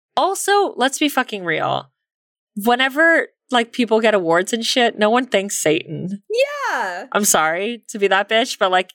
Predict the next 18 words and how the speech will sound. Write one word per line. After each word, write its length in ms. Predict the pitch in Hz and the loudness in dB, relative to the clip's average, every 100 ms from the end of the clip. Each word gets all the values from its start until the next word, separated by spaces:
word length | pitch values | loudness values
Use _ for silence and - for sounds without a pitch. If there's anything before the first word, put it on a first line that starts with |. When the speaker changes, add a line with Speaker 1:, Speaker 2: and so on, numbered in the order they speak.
| - | -6
Speaker 1:
no 220 | 214 240 | 0 0
one's 220 | 254 247 | 0 -2
thanking 300 | - 208 196 | -4 -4 -4
Satan. 380 | - 156 - 190 | -4 -4 -4 -8
Speaker 2:
<sighs> 100 | 214 | -6
Speaker 1:
<laughs> 0 | - 294 262 247 - - - - - 523 605 - - | -2 -2 -2 -4 -6 -10 -4 -4 -4 -8 -4 -4 -2
You 80 | 320 | 0
know? 140 | 254 254 - - - | 0 -2 -6 -20 -10
So 160 | - | -6
maybe 280 | 254 254 277 | -2 0 2
he 100 | 330 | 2
doesn't 240 | 302 285 233 | 2 0 -2
have 180 | 208 | -2
an 100 | 202 - | -2 -4
excellent 360 | 170 - 170 | -4 -4 -6
track 260 | 160 147 147 | -2 -2 0
record. 480 | - - - - 214 _ _ | -4 -4 -8 -8 -12 _ _
Speaker 2:
Yes. 480 | 226 175 - - - | -4 -4 -6 -12 -12